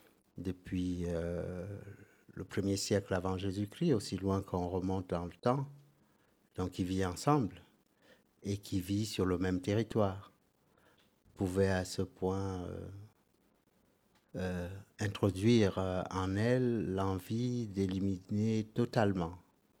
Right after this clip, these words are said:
Et là, de manière, ça on l'a vu, l'élimi-,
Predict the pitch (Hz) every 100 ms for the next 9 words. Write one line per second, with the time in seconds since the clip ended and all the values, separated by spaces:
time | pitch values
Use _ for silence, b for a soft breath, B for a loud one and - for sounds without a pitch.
0 | _ _ _ - 92 98 95 95 95 92
1 | 90 92 92 - - 98 90 90 90 113
2 | 156 - b b b b _ 95 90 92
3 | 90 92 95